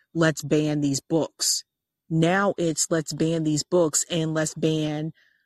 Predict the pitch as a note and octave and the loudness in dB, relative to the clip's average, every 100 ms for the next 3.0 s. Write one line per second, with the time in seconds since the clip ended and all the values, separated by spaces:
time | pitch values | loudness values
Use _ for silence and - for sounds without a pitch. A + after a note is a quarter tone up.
0 | _ _ _ _ - F#3+ E3+ F3+ E3+ D#3+ | _ _ _ _ 2 2 4 2 2 2
1 | F3 D#3+ - E3+ D#3+ D3+ C#3+ E3+ F3 _ | 0 -2 -2 0 0 0 -2 -4 -8 _
2 | _ _ _ E3 D#3 G3+ - D#3 C#3+ C3 | _ _ _ 0 4 4 2 -2 -2 -6